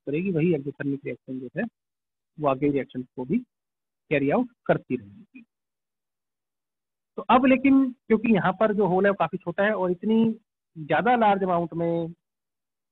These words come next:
एयर नहीं दे पाता कि वो सारे का सारा fuel burn हो सके, तो फिर ये जब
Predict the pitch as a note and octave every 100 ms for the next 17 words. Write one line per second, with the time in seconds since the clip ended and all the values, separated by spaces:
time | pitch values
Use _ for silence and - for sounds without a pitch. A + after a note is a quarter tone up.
0 | - E3+ F#3+ D3+ F3 F#3+ D#3+ B2 - E3+
1 | C#4 _ _ _ _ F3 D#3+ D3+ A#3+ C4+
2 | - C#3+ C3 B2+ B2+ - B2+ G3+ C#4+ _
3 | _ _ _ _ D#3+ E3 F3 C#3+ A2+ G#2+
4 | _ _ - _ _ _ _ _ _ _
5 | _ _ _ _ _ _ _ F#3+ G3 B3
6 | C4 A3+